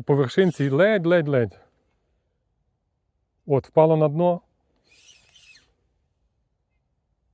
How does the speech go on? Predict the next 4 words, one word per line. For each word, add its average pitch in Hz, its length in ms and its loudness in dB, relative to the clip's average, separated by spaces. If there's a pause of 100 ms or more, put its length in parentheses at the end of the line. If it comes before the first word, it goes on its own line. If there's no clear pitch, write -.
(580)
Видно 180 260 0
по 170 100 -2
вершинці? 123 500 -6 (1800)
О, 120 340 0